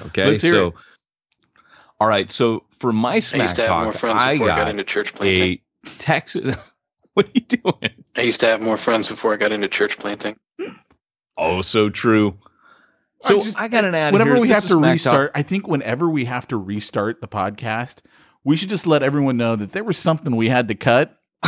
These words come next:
Speaker 2: <laughs> by playing this soundbite.
Speaker 3: I used to have more friends before I got into church planting.
Speaker 2: I'm just saying, I think that's what we should do.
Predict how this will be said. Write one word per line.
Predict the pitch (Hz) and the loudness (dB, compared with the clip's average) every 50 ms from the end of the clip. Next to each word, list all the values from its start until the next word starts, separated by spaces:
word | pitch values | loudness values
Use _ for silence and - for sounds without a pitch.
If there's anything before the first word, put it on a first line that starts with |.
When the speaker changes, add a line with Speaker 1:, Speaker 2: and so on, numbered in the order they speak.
| - - | -4 -2
Speaker 2:
<laughs> | - - - - - - - - | -4 -4 -6 -6 -8 -8 -2 0
by | 147 135 | 0 0
playing | 127 120 - 151 151 143 135 | 2 4 4 4 4 4 4
this | 127 127 - - | 2 2 0 0
soundbite. | 127 117 113 104 95 92 92 92 92 - - _ _ - 120 | -2 -2 -2 -2 -4 -6 -6 -6 -8 -10 -12 _ _ -12 -8
Speaker 3:
I | - | -6
used | 120 120 120 - | -4 -4 -2 -2
to | - 113 | 0 0
have | 113 107 | -2 -2
more | 110 113 110 104 | -2 -6 -6 -4
friends | - - 117 110 104 - | -4 -4 -2 -2 -4 -6
before | 113 - - 113 107 | -8 -6 -4 -4 -2
I | 101 | -2
got | 104 104 | -2 -4
into | 107 104 101 95 | -4 -4 -6 -6
church | - - 104 104 - - | -4 -2 -4 -4 -4 -8
planting. | - 101 104 101 - - 107 - | -10 -10 -10 -8 -10 -10 -4 -2
Speaker 2:
I'm | 165 208 269 | -2 0 0
just | 302 - - | 0 0 2
saying, | 190 139 123 117 | 2 0 0 -2
I | 117 | -4
think | 117 156 147 | -6 -8 -8
that's | 139 123 110 | -8 -8 -8
what | 123 123 - | -8 -12 -12
we | 117 101 | -12 -14
should | 95 104 98 | -12 -12 -12
do. | 90 98 87 | -12 -12 -12